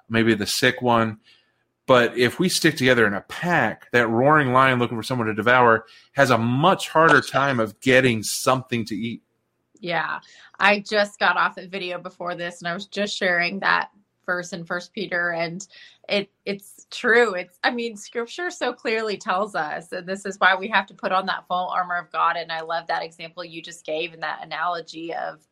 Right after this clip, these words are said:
Speaker 2: the power of community, 'cause it goes a long way.
Speaker 1: Yeah. So the, uh, conference this year, obviously, uh, there wasn't one last year due to the worldwide phenomenon.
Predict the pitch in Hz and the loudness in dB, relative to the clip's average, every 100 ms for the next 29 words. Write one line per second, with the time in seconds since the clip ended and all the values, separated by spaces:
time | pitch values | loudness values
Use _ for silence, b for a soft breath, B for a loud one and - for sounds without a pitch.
0 | - 185 - 175 180 175 - - 180 165 | -12 -8 2 4 4 0 -6 -10 -10 -8
1 | 160 156 156 - 180 180 180 175 165 165 | -8 -10 -14 -12 -10 -6 -6 -6 -8 -8
2 | 156 131 127 - 254 - B B B B | -8 -10 -10 -12 -18 -20 B B B B
3 | 254 - 82 104 233 - - - b b | -16 -12 -12 -12 -16 -20 -20 -20 b b
4 | b b - 123 131 135 127 - 156 170 | b b -4 2 6 8 6 6 4 4
5 | 170 165 160 151 147 151 127 123 135 135 | 2 2 0 4 6 6 6 4 4 0
6 | 139 127 123 117 117 117 120 123 117 113 | 0 2 4 4 4 0 0 -2 -2 0
7 | 110 113 110 - 113 107 110 110 - 110 | 2 2 0 2 2 2 0 0 -2 0
8 | 107 107 104 101 107 107 107 104 101 107 | 2 2 0 0 0 0 2 2 2 0
9 | 101 101 101 98 101 | 0 0 2 0 0